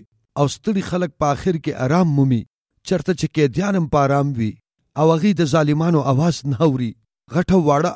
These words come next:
هلته دي، او غلامان د خپلو نیکانو نه آزاد دي. چې څوک په مصیبت کې وي، هغه ولې ژوند دې پرېږدي؟ او چې د چا ژوند د غمونو نه ډک وي، نو هغه له ژوند ولې ورکوي؟ چې څوک مرګ غواړي، هغه له نه راځي.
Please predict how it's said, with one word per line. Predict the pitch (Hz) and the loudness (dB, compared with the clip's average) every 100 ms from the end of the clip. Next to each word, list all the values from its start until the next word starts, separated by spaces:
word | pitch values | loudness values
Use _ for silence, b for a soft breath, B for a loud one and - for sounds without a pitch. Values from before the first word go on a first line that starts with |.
| 165 | 0
هلته | 196 - 147 | 0 2 0
دي، | 120 110 - _ _ _ | 0 -8 -10 _ _ _
او | 160 185 143 | 2 4 4
غلامان | 160 151 165 170 | 2 2 0 -2
د | 156 117 | -2 -2
خپلو | - 185 175 | 0 2 4
نیکانو | 147 139 175 190 | 2 0 0 2
نه | 175 143 | 2 2
آزاد | 120 156 202 135 117 | 2 2 2 0 -4
دي. | 120 - _ _ _ - | -4 -4 _ _ _ -6
چې | |
څوک | 160 - 190 - | -2 2 2 2
په | 165 151 | 0 0
مصیبت | 143 147 135 156 | 0 0 0 -2
کې | - 156 | -2 0
وي، | 151 147 - _ _ - | 2 0 -4 _ _ -8
هغه | 160 196 | -4 -2
ولې | 151 226 220 123 | 2 4 4 4
ژوند | 160 143 | 2 2
دې | 135 | 0
پرېږدي؟ | 135 127 107 117 107 _ _ _ - | 0 -2 -2 -4 -6 _ _ _ -4
او | 139 | -2
چې | - 160 | 0 -2
د | 147 | -2
چا | 180 170 | -2 -2
ژوند | 110 196 | 0 0
د | 165 135 | 0 0
غمونو | 139 196 185 | 0 2 2
نه | 135 | 0
ډک | 131 151 135 | -2 -2 -2
وي، | 120 - _ _ - | -4 -4 _ _ -8
نو | 160 | -4
هغه | 170 190 | -2 -2
له | 196 | -4
ژوند | 131 196 175 | 0 -2 0
ولې | 151 170 139 | -2 -2 -2
ورکوي؟ | 131 120 123 113 _ _ _ _ - | -4 -6 -8 -8 _ _ _ _ -14
چې | 135 - | -12 -4
څوک | 175 139 | -4 -4
مرګ | 143 156 170 120 135 | -6 -6 -6 -6 -2
غواړي، | 139 135 156 - _ _ - | -2 -2 -6 -12 _ _ -10
هغه | 165 160 | -8 -4
له | 226 165 | -2 0
نه | 180 196 | 0 2
راځي. | 151 120 113 | 0 -2 -6